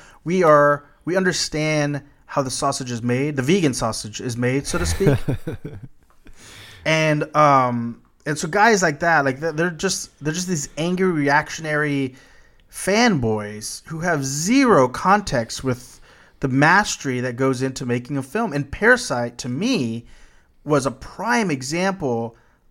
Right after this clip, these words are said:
Speaker 1: of, of craft, like, master craft in filmmaking,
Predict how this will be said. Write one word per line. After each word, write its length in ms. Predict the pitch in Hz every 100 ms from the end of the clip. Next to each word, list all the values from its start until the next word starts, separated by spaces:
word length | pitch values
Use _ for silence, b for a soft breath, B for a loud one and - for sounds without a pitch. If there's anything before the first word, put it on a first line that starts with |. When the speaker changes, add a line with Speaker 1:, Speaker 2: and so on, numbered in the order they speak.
| _ 139
Speaker 1:
of, 420 | 135 127 120 - _ -
of 340 | 131 123 117 - _ -
craft, 800 | - 143 139 117 - - - - 135
like, 180 | 123
master 580 | 131 139 151 - - 170
craft 480 | 160 - 143 139 -
in 100 | 120
filmmaking, 800 | - 139 135 117 104 - 98 95